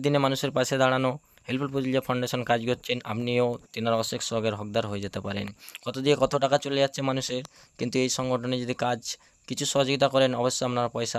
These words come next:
মরবে না কোনো দিন। তাই হেল্পফুল ফজল ফাউন্ডেশন প্রবল বৃষ্টির কারণে বন্যাগ্রস্ত মানুষের দেখেন কত পানিতে মানুষের ঘর দুয়ার ডুবে যাচ্ছে, মানুষ না খেতে পেয়ে অনাহার হয়ে যাচ্ছে। তাই হেল্পফুল ফজল ফাউন্ডেশন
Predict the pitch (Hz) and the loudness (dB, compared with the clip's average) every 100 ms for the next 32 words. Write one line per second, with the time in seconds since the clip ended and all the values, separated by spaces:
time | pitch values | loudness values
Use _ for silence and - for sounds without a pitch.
0 | 113 110 113 113 110 104 101 101 98 - | -2 0 0 0 -2 -2 -4 -4 -8 -12
1 | - - 107 107 127 147 147 143 143 139 | -20 -10 -6 -4 -2 0 0 0 2 2
2 | 139 139 139 131 131 131 131 - 131 127 | 2 0 0 0 0 0 -4 -2 0 0
3 | 127 113 110 123 127 127 131 120 123 - | 0 -2 -2 0 -2 -2 -2 -2 -4 -4
4 | 110 113 120 127 - - - - 123 139 | -4 -2 -2 -6 -16 -20 -14 -4 0 2
5 | 135 139 143 139 - - - - 113 131 | 2 2 0 -2 -4 -20 -20 -4 -2 0
6 | 131 117 123 120 120 120 110 117 117 117 | -2 2 2 2 0 -2 0 0 0 -2
7 | - 113 - - - - 110 135 135 120 | -4 -8 -10 -20 -18 -8 -2 -2 0 0
8 | 123 - 127 120 120 - - - 110 135 | 0 0 -2 0 -4 -6 -18 -8 0 2
9 | 139 151 123 104 104 - 95 95 _ _ | 4 2 0 -2 -4 -4 -10 -10 _ _
10 | - 104 120 143 147 147 143 143 143 135 | -10 -8 -6 -2 0 0 2 2 2 0